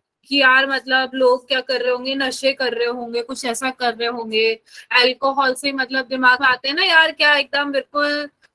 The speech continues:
कोई ऐसे कि जो पी के बिल्कुल पागल हो रखे हैं। बहुत abuse का मतलब क्या होता है? देखो,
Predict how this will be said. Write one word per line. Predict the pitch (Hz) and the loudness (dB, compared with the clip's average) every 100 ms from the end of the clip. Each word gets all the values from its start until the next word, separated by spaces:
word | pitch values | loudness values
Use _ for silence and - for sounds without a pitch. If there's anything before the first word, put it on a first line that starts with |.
| - | -2
कोई | 285 | 2
ऐसे | 294 269 294 | 2 0 -4
कि | 285 285 | -6 -6
जो | 302 | -8
पी | 294 269 | -4 -4
के | 240 285 | -2 -4
बिल्कुल | 269 269 285 | -2 -4 -4
पागल | 285 240 220 254 | 4 4 6 2
हो | 285 254 | 0 0
रखे | 254 240 262 254 | 0 -4 -6 -6
हैं। | 262 254 247 | -4 -4 -4
बहुत | 247 277 277 - _ _ _ - | -2 0 -2 -6 _ _ _ -4
abuse | 294 294 359 392 - | 0 2 2 2 2
का | 349 | 0
मतलब | 311 269 254 | 0 -4 -6
क्या | - 214 | -4 -6
होता | 190 - 170 | -8 -12 -12
है? | - _ _ 247 | -12 _ _ -6
देखो, | 294 233 165 | -4 -4 -6